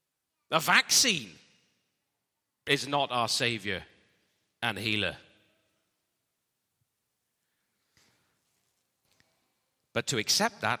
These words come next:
rocks people's world. It threatens the foundation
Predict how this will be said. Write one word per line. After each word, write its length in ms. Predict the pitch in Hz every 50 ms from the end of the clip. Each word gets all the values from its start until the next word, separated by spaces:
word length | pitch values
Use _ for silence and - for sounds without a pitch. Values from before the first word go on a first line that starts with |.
| 110 -
rocks 340 | 135 151 151 - - - -
people's 480 | - 151 139 - - 143 135 117 107
world. 440 | 120 113 98 90 82 73 131 - - - - - - _ _ _ _ _ _ _ _ _ _ _ _ _ _ _ _ _ _ _ _ _ _ _ _ _ _ _ _ _ _ _ _ -
It 140 | - 107
threatens 540 | - - - 156 175 - - 120 120 104 -
the 60 | -
foundation 880 | 104 - - 117 110 107 107 104 120 127 123 113 - - 92 87 87 92